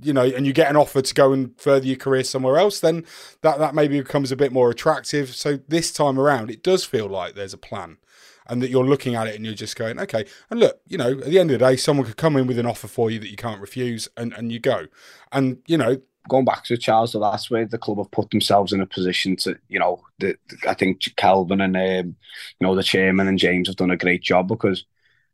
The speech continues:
Speaker 2: worst case worst, if that was to happen, which hopefully, obviously, I hope we don't lose anybody at all. They've put themselves in a position <laughs> where, you know, they've got,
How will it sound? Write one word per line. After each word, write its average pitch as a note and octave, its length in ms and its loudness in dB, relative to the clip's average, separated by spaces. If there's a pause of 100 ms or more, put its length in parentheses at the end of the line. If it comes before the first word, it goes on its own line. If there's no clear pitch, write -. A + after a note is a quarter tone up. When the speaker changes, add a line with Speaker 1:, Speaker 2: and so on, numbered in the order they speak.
(480)
Speaker 2:
worst A2 400 2
case G2+ 300 -4
worst, G#2 300 -2
if - 80 -16
that G2+ 240 -4
was G2+ 380 -4
to G#2+ 100 -4
happen, A2 420 -2
which G#2 300 -2
hopefully, G2 760 0
obviously, F#2+ 460 0
I F2 120 -6
hope - 340 -4
we G2 100 0
don't F#2 180 0
lose G2 220 6
anybody F#2+ 400 4
at - 160 -2
all. G#2 260 4 (720)
They've A2+ 140 0
put - 180 -2
themselves G#2 400 2
in G#2 100 2
a G2 40 -4
position G2+ 460 0
<laughs> - 0 -
where, B2 140 4
you G#2 160 2
know, F#2+ 240 0
they've G2 220 -2
got, - 160 -6